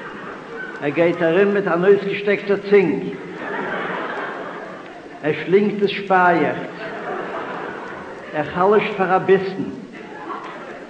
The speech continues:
און אידן וועלן וויסן גענוי, אז ער האט נישט קיין פרנס. אויב ער וויל זיין, אין גאנצן טיער, קען ער זאגן, איינפאך, ער פייגערט ראם און ער טוט פארהענגען.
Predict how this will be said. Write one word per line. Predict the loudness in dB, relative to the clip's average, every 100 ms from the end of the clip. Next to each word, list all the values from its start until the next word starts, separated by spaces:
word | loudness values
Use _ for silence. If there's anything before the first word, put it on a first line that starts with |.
| -4
און | 2
אידן | 4 4 4 4
וועלן | 4 6
וויסן | 6 4 4 0
גענוי, | 2 4 6 6 6 2 -4 -8 -14 -18 -6
אז | -2 0
ער | 2
האט | 0 -2
נישט | -6
קיין | -6 -6
פרנס. | 0 2 0 -2 -10 -14 -16 -14 -10 -8 -6 -6 -6 -6 -6 -6 -8 -8 -10 -10 -12 -12 -12 -12 -14 -16 -16 -16 -16 -16 -8 4
אויב | 6 6
ער | 6
וויל | 6 2 2
זיין, | 4 4 2
אין | 0
גאנצן | 0 -2 -6 -6 2
טיער, | 2 4 2 -2 -8 -14 -18 -14 -6
קען | -4 -4
ער | -2
זאגן, | -2 -2 -2
איינפאך, | -2 -2 0 0 0 -4 -10 -12 -10
ער | -8 -2
פייגערט | 0 2 2 0
ראם | 2 2 2
און | 0
ער | 0
טוט | -2 -4 -4
פארהענגען. | -2 0 0 -2